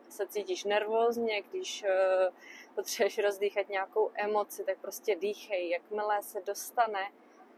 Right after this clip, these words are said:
do té druhé skupiny, do té druhé fáze dechových technik a kdy chci začít poznávat ty, jak by mohl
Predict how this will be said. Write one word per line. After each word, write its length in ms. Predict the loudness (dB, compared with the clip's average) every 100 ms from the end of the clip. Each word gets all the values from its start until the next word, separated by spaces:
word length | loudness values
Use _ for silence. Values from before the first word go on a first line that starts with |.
| -20 -20 -20 -20 -20 -4
do 120 | 0 2
té 260 | 6 6
druhé 360 | 6 4 6 4
skupiny, 500 | 4 -2 2 2 2
do 100 | 0
té 160 | 0
druhé 460 | 2 2 4 6 6
fáze 840 | 4 4 6 6 4 6 6 6 4 0 -2 -10 -20 -20 -4
dechových 600 | -4 -2 -4 -4 -4 -6
technik 640 | 0 0 0 -12 -10 -10 -16 -20 -20 -20 -20 -20 -20 -12 -2
a 100 | -2
kdy 220 | 2 2
chci 300 | 2 -4 2
začít 420 | 2 0 -6 -10
poznávat 760 | 0 0 2 2 4 4 2 -2
ty, 580 | 0 2 4 0 -4 -10 -20 -20 -20 -20 -20 -20 -20 -12
jak 340 | 0 2 2 -4 -18 -18 -20 -20 -20 -20 -20 -20 -20 -20 -20 -14 0
by 140 | 2
mohl 420 | 2 2 0 0